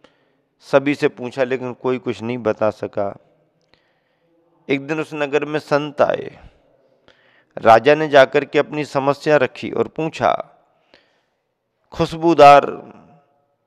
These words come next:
इस बगीचे में ऐसा क्या हो गया कि दुर्गंध के फूल आ गए?"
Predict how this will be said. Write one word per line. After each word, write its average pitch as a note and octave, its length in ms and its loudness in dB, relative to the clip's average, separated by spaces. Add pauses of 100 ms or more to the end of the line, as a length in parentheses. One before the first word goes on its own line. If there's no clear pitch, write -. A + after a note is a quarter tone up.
(240)
इस C#3 140 -4
बगीचे B2+ 560 -2
में A#2+ 540 -6 (1200)
ऐसा D3 240 -2
क्या E3+ 260 0
हो D3+ 220 0
गया C3+ 220 2
कि C3+ 180 -4
दुर्गंध C3 560 -4
के - 160 -8
फूल A2 360 -8
आ F#2 80 -8
गए?" - 340 -14